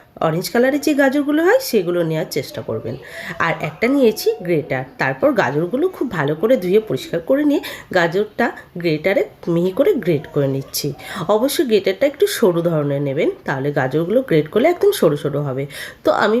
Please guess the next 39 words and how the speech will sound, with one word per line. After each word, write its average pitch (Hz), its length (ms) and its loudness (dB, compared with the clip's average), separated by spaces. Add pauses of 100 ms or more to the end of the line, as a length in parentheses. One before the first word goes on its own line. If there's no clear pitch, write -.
(100)
পুরোটা 156 340 -2
গাজর 196 260 2
গ্রেট 165 360 -2
করে 151 200 0
নিয়েছি 143 400 -4 (300)
আর 147 160 0
গাজরগুলো 160 520 2
একদম 320 280 2
মিহি 170 200 2
করে 277 220 2 (240)
কেটে 151 220 -4
নিয়েছি। 127 420 -4 (360)
এবার 226 280 2 (280)
গ্যাসে 180 300 0
একটা 247 300 -2 (220)
কড়াই 147 320 2
বসিয়ে 139 300 -4
দিয়েছি। 135 260 -8 (280)
কড়াইয়ের 147 340 2
মধ্যে 247 340 2 (280)
তিন 330 200 4
টেবিল 339 220 2
চামচ 370 380 0 (120)
ঘি 160 200 0
দিয়ে 143 140 -4
দিলাম। 127 260 -6 (300)
তারপর 269 240 4
ঘিটা 247 300 2
খুব 330 220 -4
ভালো 156 240 0
করে 226 200 4
গরম 143 280 2
করে 127 220 -2
নিলাম। 127 280 -6 (340)
এবার 247 200 4
ওই 285 100 2
গ্রেট 190 400 0
করে 311 200 0
রাখা 302 240 -2